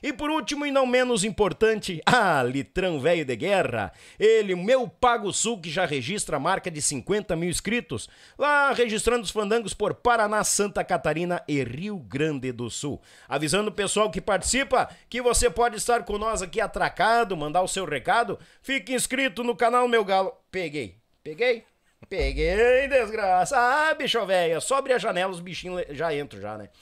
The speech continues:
Um galpão, né? Tá cheio de cavalo, vaca aqui, é normal que vai ter, né, tchê? Mas desde já, gra-, ó, apareceu outro aqui. Ah, desgraça, Deus o livre.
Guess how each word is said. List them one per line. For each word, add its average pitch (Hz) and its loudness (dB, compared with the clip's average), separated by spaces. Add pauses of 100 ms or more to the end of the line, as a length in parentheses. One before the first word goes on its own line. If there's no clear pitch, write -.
(160)
Um 151 -6
galpão, 160 2
né? 175 -2
Tá 120 -6
cheio 151 -8
de 151 -6
cavalo, 156 0
vaca 151 -2
aqui, 190 -10
é - -2
normal 240 -2
que 165 -14
vai 127 -6
ter, 214 -6
né, 185 -4
tchê? - -12 (340)
Mas 214 2
desde 220 4
já, 202 2
gra-, 190 -2
ó, 127 -2
apareceu 127 -10
outro 160 -14
aqui. 117 -20
Ah, 233 -8
desgraça, 139 -8
Deus 175 0
o 120 -8
livre. 107 -10